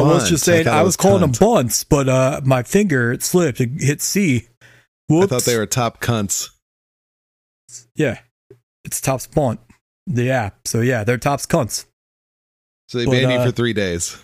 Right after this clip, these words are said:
Speaker 1: So yeah, so I sent that back to their, uh, customer service rep, Greg,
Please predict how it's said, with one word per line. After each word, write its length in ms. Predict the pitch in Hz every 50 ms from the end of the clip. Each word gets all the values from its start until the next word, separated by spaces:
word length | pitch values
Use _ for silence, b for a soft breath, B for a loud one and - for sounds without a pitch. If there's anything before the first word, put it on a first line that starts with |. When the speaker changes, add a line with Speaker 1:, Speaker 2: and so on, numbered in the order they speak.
| _ _ _ _ _ _ _ _ -
Speaker 1:
So 200 | - - 135 135 143
yeah, 320 | - 147 143 135 131 123
so 180 | - - 151 139
I 40 |
sent 200 | 127 - 156 165
that 180 | 160 156 147 131
back 240 | 151 156 165 151 -
to 120 | - 139 127
their, 400 | 127 131 127 127 123 120 120 123
uh, 280 | 123 123 120 120 117 - - _ _ -
customer 320 | - - 151 - 156 151 139
service 300 | - 156 147 139 131 127
rep, 220 | 139 131 123 -
Greg, 580 | - 143 139 160 160 143 127 127 131 123 -